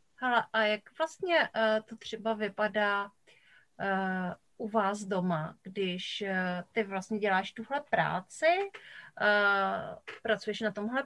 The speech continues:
projektu, ale ono se to asi odráží a i,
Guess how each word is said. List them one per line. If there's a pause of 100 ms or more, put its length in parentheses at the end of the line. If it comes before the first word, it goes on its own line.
projektu,
ale
ono
se
to
asi
odráží
a
i,